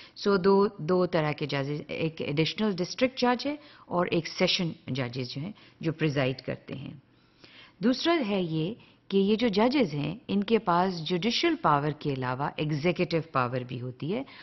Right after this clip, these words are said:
और ये एग्जीक्यूटिव पावर जो इनके अपने ज्यूरिसडिक्शन में है, जो, जो इनका इलाका है,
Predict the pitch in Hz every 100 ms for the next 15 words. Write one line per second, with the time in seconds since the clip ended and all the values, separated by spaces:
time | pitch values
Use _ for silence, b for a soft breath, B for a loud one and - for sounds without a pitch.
0 | B B 170 185 190 160 175 165 180 196
1 | - 151 147 208 220 175 190 175 170 175
2 | 190 185 - 262 277 190 180 170 240 233
3 | - 320 220 156 135 135 - B B B
4 | 160 180 180 170 180 170 175 165 143 135
5 | 135 - 175 165